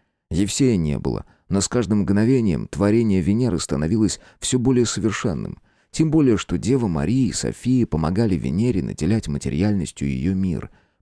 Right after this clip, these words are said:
помогали упрочивать его в тех красках и цветах, которые подсказывали Венере её воображение и её сердце. Их совместными усилиями создавался шедевр.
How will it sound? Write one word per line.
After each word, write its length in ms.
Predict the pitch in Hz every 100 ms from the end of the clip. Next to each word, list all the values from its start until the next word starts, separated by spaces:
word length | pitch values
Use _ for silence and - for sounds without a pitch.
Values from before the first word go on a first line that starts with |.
| -
помогали 400 | 92 95 104 95
упрочивать 880 | 90 - 95 90 - - 50 - - - -
его 500 | 64 98 90 104 71
в 100 | -
тех 220 | 69 -
красках 540 | - 90 - - -
и 40 | -
цветах, 540 | - - - 69 - _ _ -
которые 380 | 90 104 104
подсказывали 680 | - 82 - 92 71 71 64
Венере 540 | 60 82 107 98 60 - -
её 340 | 64 107 117 98
воображение 800 | 82 62 69 69 98 92 69
и 80 | 57
её 160 | 64 67
сердце. 560 | - 76 - - - - _ _ _
Их 160 | - 104
совместными 720 | - 98 110 113 - 62 62
усилиями 580 | - - 123 92 55 50
создавался 640 | - 73 71 90 98 85
шедевр. 600 | - 92 82 85 60 -